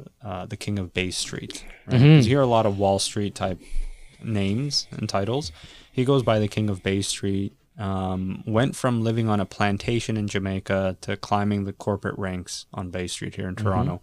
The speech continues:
Speaker 2: mm-hmm.
Speaker 1: and had an incredible story. And he was in the process of releasing his book, and he had come on to talk about sort of his journey. And I guess when his episode went live, um,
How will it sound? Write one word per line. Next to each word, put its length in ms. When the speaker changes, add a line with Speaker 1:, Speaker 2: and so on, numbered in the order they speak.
Speaker 2:
mm-hmm. 320
Speaker 1:
and 100
had 120
an 80
incredible 460
story. 520
And 280
he 180
was 460
in 160
the 80
process 440
of 120
releasing 480
his 180
book, 440
and 680
he 100
had 140
come 180
on 260
to 80
talk 300
about 380
sort 220
of 60
his 160
journey. 540
And 300
I 80
guess 400
when 180
his 160
episode 460
went 280
live, 680
um, 760